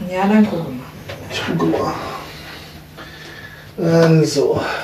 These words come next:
Speaker 2: Lemon Sour steht drauf. Soda Pop. Ohne Zucker. Less Sugar.
Speaker 1: Also ist doch Limette. Le Lemon.
Speaker 2: Ähm, ich versuch's mal, die schwedische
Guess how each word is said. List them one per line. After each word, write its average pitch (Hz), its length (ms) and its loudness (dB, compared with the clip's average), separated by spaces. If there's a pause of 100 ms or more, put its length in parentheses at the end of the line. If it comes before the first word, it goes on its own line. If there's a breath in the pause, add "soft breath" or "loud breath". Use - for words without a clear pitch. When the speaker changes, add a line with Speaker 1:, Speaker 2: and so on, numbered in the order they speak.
(1700 loud breath)
Speaker 2:
Lemon 185 400 4
Sour 170 400 8
steht - 300 -4
drauf. 120 200 -10 (180)
Soda 185 400 6
Pop. - 320 2 (360 loud breath)
Ohne 175 320 4
Zucker. 139 540 -2
Less 151 180 0
Sugar. 131 420 -6 (1200 loud breath)
Speaker 1:
Also 190 240 -2
ist 220 240 -2
doch 262 220 6
Limette. 175 520 4 (160)
Le 202 300 2
Lemon. 165 540 6
Speaker 2:
Ähm, 160 460 4 (1700 loud breath)
ich 165 100 -12
versuch's 202 520 0
mal, 202 260 6
die 160 160 -4
schwedische 175 600 4